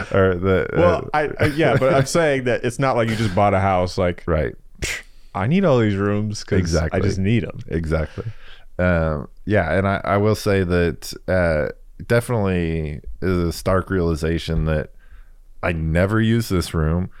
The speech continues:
Speaker 1: I am only in here, and I could have made it to where I was able to use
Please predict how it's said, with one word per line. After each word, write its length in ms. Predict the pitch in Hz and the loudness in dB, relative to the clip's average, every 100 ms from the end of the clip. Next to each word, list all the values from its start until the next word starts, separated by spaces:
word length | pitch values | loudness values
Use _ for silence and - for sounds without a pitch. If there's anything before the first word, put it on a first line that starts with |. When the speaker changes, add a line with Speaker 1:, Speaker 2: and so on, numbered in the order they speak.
| - - | -18 -4
Speaker 1:
I 520 | 82 82 85 76 73 - - - | 0 2 2 0 -2 -6 -12 -2
am 420 | 82 80 78 73 - - - - | 0 0 0 -6 -12 -20 -16 -2
only 380 | 95 101 104 98 | 0 2 2 2
in 220 | 95 90 | 2 0
here, 640 | 76 101 95 90 90 90 - - - - - - - - - - - - - | 0 0 2 2 2 0 -6 -18 -16 -18 -20 -20 -20 -20 -20 -20 -20 -16 -2
and 480 | 90 82 85 82 80 | 0 2 2 0 -2
I 100 | 80 | -4
could 320 | 82 - 107 | -2 0 2
have 540 | 98 92 87 82 - - - | 2 2 0 -6 -16 -18 -12
made 360 | 82 87 90 | -2 0 2
it 160 | 85 - | 0 -2
to 100 | 87 | -2
where 440 | 87 85 85 85 - - - | 0 2 2 0 -4 -14 -8
I 120 | 87 | -2
was 200 | 85 80 | 0 0
able 280 | 90 82 82 | 0 0 -2
to 140 | - 80 | -2 -2
use 580 | 80 82 82 73 - | 0 0 0 -4 -8